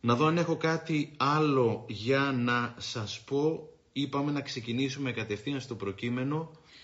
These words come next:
Είναι σίγουρο το δύο χιλιάδες είκοσι τρία θα πρέπει να κάνω κάτι που δεν έκανα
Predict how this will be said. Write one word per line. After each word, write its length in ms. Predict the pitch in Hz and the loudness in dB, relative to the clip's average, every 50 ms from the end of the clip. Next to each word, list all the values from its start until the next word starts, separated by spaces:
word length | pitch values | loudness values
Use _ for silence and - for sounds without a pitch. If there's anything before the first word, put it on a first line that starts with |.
| - - _ _ - - - | -20 -20 _ _ -12 -12 -2
Είναι 220 | - 143 151 165 | 0 0 0 0
σίγουρο 680 | 156 - - - 170 165 151 139 127 113 101 101 95 98 | 0 -2 0 0 0 0 2 0 0 2 2 2 0 0
το 120 | 95 104 | -2 -4
δύο 140 | 95 98 101 | -4 -4 -4
χιλιάδες 340 | 95 101 101 98 95 95 - | -4 -2 -4 -4 -4 -6 -10
είκοσι 320 | - - - 90 - 95 | -10 -10 -10 -10 -10 -10
τρία 260 | 90 - 101 98 98 95 | -8 -6 -6 -6 -6 -6
θα 120 | - 95 | -8 -10
πρέπει 260 | 92 - 98 95 - | -8 -8 -8 -8 -6
να 120 | 92 92 92 | -6 -6 -6
κάνω 300 | - 98 95 92 92 90 | -6 -6 -6 -4 -6 -6
κάτι 300 | - 95 90 90 87 - | -6 -8 -8 -8 -8 -10
που 180 | 90 - - 95 | -14 -10 -10 -10
δεν 200 | 85 92 90 90 | -8 -6 -6 -6
έκανα 640 | 92 90 90 - 87 82 82 80 78 76 76 85 | -6 -6 -6 -8 -10 -10 -10 -10 -10 -12 -12 -16